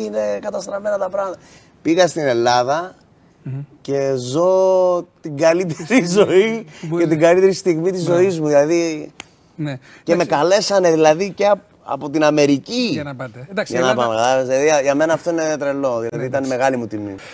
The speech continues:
Speaker 2: Υπάρχει κάποιος λαϊκός τραγουδιστής που να σου αρέσει πολύ, που να λες, "Γουστάρω να τον ακούσω;"
Speaker 1: Δεν ακούω πολύ λαϊκή
Speaker 2: Δεν
Speaker 1: μουσική.
Speaker 2: ακούς.
Speaker 1: Έχω μείνει λίγο στα παλιά εγώ.
Speaker 2: Σε ποια;
Speaker 1: Δηλαδή, ε, δηλαδή,
Speaker 2: Καζατζίδη;
Speaker 1: Κα-, Καρά.
Speaker 2: Α, Καρά.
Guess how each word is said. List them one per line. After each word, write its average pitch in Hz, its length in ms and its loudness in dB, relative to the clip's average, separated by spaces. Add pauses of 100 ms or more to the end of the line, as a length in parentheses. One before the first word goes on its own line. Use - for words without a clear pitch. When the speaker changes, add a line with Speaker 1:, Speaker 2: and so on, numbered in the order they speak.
(120)
Speaker 2:
Υπάρχει 139 340 -4
κάποιος 139 320 -8
λαϊκός 147 420 -4
τραγουδιστής 147 460 -8
που - 100 -8
να 147 280 -4
σου 139 140 -8
αρέσει 147 200 -8
πολύ, 170 220 -6
που 139 140 -14
να 143 100 -4
λες, 147 200 -6 (240)
"Γουστάρω 147 360 -4
να 151 80 -4
τον 147 160 -6
ακούσω;" 160 380 -8 (640)
Speaker 1:
Δεν 135 140 -4
ακούω 123 220 -2
πολύ 92 520 -8
λαϊκή 95 300 -8
Speaker 2:
Δεν 95 80 -4
Speaker 1:
μουσική. 143 300 -6
Speaker 2:
ακούς. 104 120 -2
Speaker 1:
Έχω 117 220 -4
μείνει 131 280 0
λίγο 131 320 -2
στα 131 200 -8
παλιά 113 560 -4
εγώ. 90 320 -8 (200)
Speaker 2:
Σε - 140 -6
ποια; - 200 0
Speaker 1:
Δηλαδή, 120 300 -2 (520)
ε, 104 60 -18 (100)
δηλαδή, 120 420 -6
Speaker 2:
Καζατζίδη; 143 540 -2
Speaker 1:
Κα-, 123 120 0
Καρά. 120 640 4 (200)
Speaker 2:
Α, 131 200 -4
Καρά. 147 440 -2